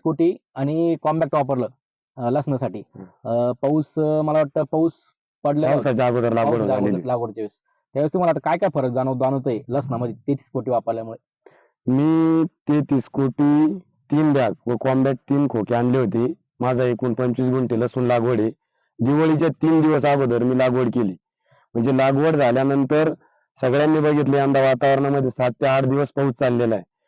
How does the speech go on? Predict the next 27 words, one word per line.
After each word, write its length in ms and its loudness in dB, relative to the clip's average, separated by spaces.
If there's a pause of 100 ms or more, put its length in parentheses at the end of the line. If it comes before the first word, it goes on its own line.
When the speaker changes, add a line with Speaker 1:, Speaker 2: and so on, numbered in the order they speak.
(120)
Speaker 1:
पण 100 -4
Speaker 2:
आणि 100 0
आज 240 2
माझ्या 300 2
प्लॉटची 480 0
ग्रीनरी, 600 2 (500)
उगवण 320 2
क्षमता 440 0
म्हणजे 400 2 (180)
कॅनव्हाईस, 500 2
मी 160 2
दुसरे 460 2
खत 200 -2
वापरतो, 440 2
दोन 160 0
हजार 180 2
तेरा 240 2
पासून 300 0
मी 80 0
शेती 320 0
करतो, 320 -2 (500)
पण 180 2
जे 340 2
या 160 2
कॅनव्हाईसच्या 720 0
याच्यामध्ये 460 2 (540)
जे 340 2